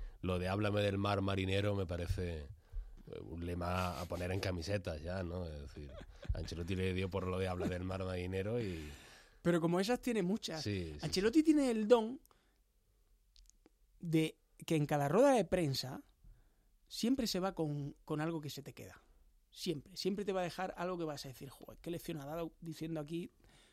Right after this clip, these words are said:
Speaker 2: esta frase". Siempre tiene un golpe de ingenio. Y yo creo que en el, de, de, en el noventa y nueve de la cien rueda de prensa ni se lo ha preparado. Porque a lo mejor si hay alguna rueda de prensa que llega diciendo, "Hoy voy a querer decir esto".
Speaker 1: Ujú.
Speaker 2: Pero eso es una. Las otras noventa y nueve,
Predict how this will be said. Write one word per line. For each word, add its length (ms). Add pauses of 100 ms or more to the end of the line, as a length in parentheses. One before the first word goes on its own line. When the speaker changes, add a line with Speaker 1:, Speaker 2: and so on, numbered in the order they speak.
(120)
Speaker 2:
esta 220
frase". 340 (720)
Siempre 320
tiene 160
un 100
golpe 240
de 80
ingenio. 460 (1600)
Y 100
yo 140
creo 140
que 120
en 120
el, 440
de, 260
de, 180
en 100
el 220
noventa 300
y 40
nueve 140
de 60
la 80
cien 160
rueda 160
de 60
prensa 340
ni 200
se 140
lo 60
ha 80
preparado. 540 (140)
Porque 180
a 40
lo 60
mejor 180
si 80
hay 60
alguna 240
rueda 140
de 60
prensa 240
que 120
llega 220
diciendo, 260
"Hoy 100
voy 100
a 60
querer 200
decir 280
esto". 240
Speaker 1:
Ujú. 240 (360)
Speaker 2:
Pero 200
eso 140
es 120
una. 300 (640)
Las 140
otras 180
noventa 300
y 20
nueve, 340